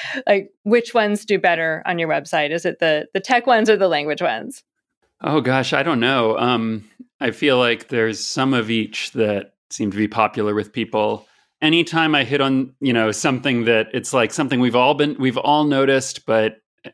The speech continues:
Speaker 2: you know, no one had really quite put their finger on.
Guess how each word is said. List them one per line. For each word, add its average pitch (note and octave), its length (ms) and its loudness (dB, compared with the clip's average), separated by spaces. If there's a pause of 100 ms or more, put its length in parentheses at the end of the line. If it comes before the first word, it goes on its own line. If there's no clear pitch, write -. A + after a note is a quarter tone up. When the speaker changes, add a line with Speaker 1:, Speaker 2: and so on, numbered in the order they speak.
(100)
Speaker 2:
you B2+ 120 -2
know, A2+ 100 2
no A#2+ 140 2
one B2 120 2
had A#2 100 0
really A#2+ 380 0
quite D#3 280 -2
put D#3 160 -2
their C3+ 140 2
finger A#2+ 420 0
on. G#2 500 -6